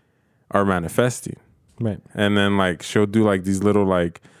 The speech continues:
Speaker 1: you know, the little filters where, like, it'll tell you, like, what's gonna happen this year. And sh-, and for the most part, ever since we really started talking about it, like, it's been the same consistently, like, of
Speaker 2: Mm-hmm.
Speaker 1: what we want. So I'm a strong believer that, like,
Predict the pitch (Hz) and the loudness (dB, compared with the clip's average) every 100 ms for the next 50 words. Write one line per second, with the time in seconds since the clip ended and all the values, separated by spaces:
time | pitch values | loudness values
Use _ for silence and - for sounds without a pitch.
0 | - - _ - 110 98 95 98 90 - | -20 -20 _ -4 0 2 2 2 2 2
1 | 101 - 98 90 92 87 87 87 - - | 0 2 0 2 2 2 0 -4 -8 -2
2 | 95 - 98 90 87 87 95 - 92 110 | -2 0 2 2 2 2 0 0 -2 0
3 | 139 139 127 123 127 113 - 117 107 98 | 0 0 0 0 0 -2 0 0 0 -4
4 | - 120 104 113 131 - 135 127 117 107 | 0 0 2 2 0 -2 0 0 2 2
5 | 117 110 110 113 104 107 104 98 - 107 | 0 0 -2 2 2 4 2 -2 -2 0
6 | 104 95 - 104 101 113 110 117 117 95 | 2 0 0 -2 -2 -2 0 0 2 0
7 | 87 - - - 107 104 107 104 - - | -2 -8 -20 -2 0 2 2 2 -2 0
8 | 101 92 - 87 - 98 - 82 85 - | -2 -2 -6 -8 -4 -6 -6 -10 -10 -14
9 | - 98 98 95 104 92 85 87 87 85 | -4 -2 0 -2 0 -2 -2 -6 -6 -8
10 | - - 117 117 131 113 - 117 113 117 | -10 -2 0 2 2 0 -2 0 2 2
11 | 107 107 104 95 92 90 87 82 - | 4 4 4 2 2 0 -2 -6 -14